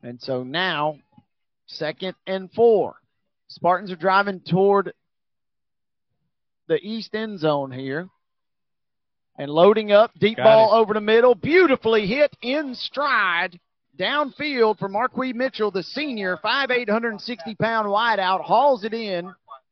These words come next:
Speaker 1: He's dropped rather quickly, but the damage has been done. The Spartans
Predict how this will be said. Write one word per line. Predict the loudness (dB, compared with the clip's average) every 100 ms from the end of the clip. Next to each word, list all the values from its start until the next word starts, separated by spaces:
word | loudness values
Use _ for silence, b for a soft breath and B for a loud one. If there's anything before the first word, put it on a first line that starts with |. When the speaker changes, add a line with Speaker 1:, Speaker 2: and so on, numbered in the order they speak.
| _
Speaker 1:
He's | -12 -10 -12
dropped | -10 -4 -2 -4 -8 -20 _
rather | -4 -2 -2 -2
quickly, | -2 -4 -4 -6 -6 -14 _ _ _ -10
but | -8
the | -4
damage | -4 -4 -4 -2
has | -2
been | -2 -6 -2
done. | 0 2 -2 -4
The | -6
Spartans | 0 2 0 -6 -16